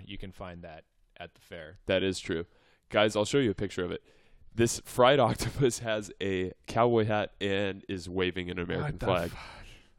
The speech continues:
Speaker 2: Um, so that happens.
Speaker 1: I know, it's too
Speaker 3: America,
Speaker 1: specific.
Speaker 3: you let me down so bad.
Speaker 2: Yeah. All right, here we go.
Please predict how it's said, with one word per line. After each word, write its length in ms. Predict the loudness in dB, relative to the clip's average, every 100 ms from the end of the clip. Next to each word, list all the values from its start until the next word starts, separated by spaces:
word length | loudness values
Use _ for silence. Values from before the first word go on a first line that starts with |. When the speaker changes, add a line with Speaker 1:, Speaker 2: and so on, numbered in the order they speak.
| -4
Speaker 2:
Um, 200 | -2 -2
so 140 | -2 4
that 200 | 4 6
happens. 340 | 2 2 -2
Speaker 1:
I 60 | -2
know, 160 | -2
it's 160 | -2 -2
too 100 | -2
Speaker 3:
America, 340 | 0 2 0
Speaker 1:
specific. 340 | 0 -4 -4 -4
Speaker 3:
you 120 | -4
let 160 | -6
me 100 | -6
down 240 | -8 -8 -10
so 240 | -10 -12
bad. 380 | -10 -12 -12 -14 -8
Speaker 2:
Yeah. 160 | -8 -8 _ _ _ -10
All 80 | 2
right, 140 | 2 2
here 120 | 0
we 100 | 4
go. 320 | 6 6